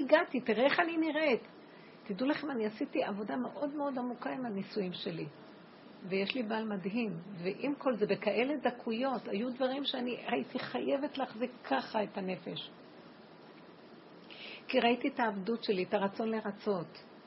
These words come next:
את החרדה ממנו כבעל, "ולשך תשוקתך והוא ימשול בך". ראיתי את הכללות האלה, והייתי חייבת לעשות בתוך הנפש המון התבוננות ואיפוק של נקודה שאני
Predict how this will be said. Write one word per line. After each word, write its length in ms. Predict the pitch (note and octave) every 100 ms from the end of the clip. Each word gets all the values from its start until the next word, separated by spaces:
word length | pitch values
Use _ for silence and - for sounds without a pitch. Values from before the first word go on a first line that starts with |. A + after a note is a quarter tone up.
| - - - - - - -
את 180 | G3 - G#3
החרדה 840 | F#3+ F#3 - - A3 G#3 F3 A3
ממנו 420 | A#3 B3+ G#3 G#3
כבעל, 340 | G#3 G3+ G#3 G3
"ולשך 460 | F3+ F3 E3+ G#3+ -
תשוקתך 460 | G#3+ - G3 G3+ -
והוא 100 | F#3+
ימשול 360 | F3 - A3
בך". 340 | G3 E3+ - A3+
ראיתי 220 | B3 D4
את 120 | C#4+
הכללות 520 | C4+ B3+ A#3 A3+ A#3
האלה, 260 | A3+ G3+ F3+ D#3+ - - -
והייתי 260 | G#3 C4
חייבת 420 | D4+ C#4+ D4 E4+ -
לעשות 680 | A#3+ - - D4 E4 - - - - - -
בתוך 300 | G3+ D4+ -
הנפש 360 | C4+ C#4 C#4
המון 200 | A#3+ B3+
התבוננות 600 | D#4+ G#3 A#3+ A#3 B3 C4+
ואיפוק 380 | G#3+ A3 - C#4+
של 140 | - B3
נקודה 400 | A3 B3 A3+ C4
שאני 1160 | - - B3 A3 A3 A#3 C4+ D4+ F4 D4 G#3